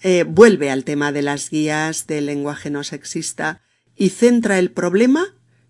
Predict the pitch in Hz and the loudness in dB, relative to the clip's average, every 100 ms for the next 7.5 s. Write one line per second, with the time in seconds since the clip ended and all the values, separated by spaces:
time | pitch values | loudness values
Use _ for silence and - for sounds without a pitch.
0 | _ 170 165 165 156 - 170 160 160 - | _ -6 -4 -4 -6 -6 -4 -2 -4 -8
1 | 165 160 180 196 - 185 156 - 190 214 | -10 -8 -6 -6 -8 -10 -10 -8 -8 -8
2 | - 165 156 151 151 135 123 - - - | -8 -8 -8 -10 -8 -6 -8 -12 -12 -12
3 | - 127 - - - 185 _ _ _ _ | -12 -14 -14 -20 -20 -20 _ _ _ _
4 | _ _ _ _ _ _ - 165 160 156 | _ _ _ _ _ _ -8 -4 -4 -4
5 | 156 - 170 175 202 262 233 185 233 - | -4 0 0 0 -2 0 0 0 -6 -12
6 | - - _ - 165 160 - 190 185 180 | -16 -18 _ -8 -4 -4 -2 -2 0 0
7 | 165 180 202 233 | -2 -4 -6 -10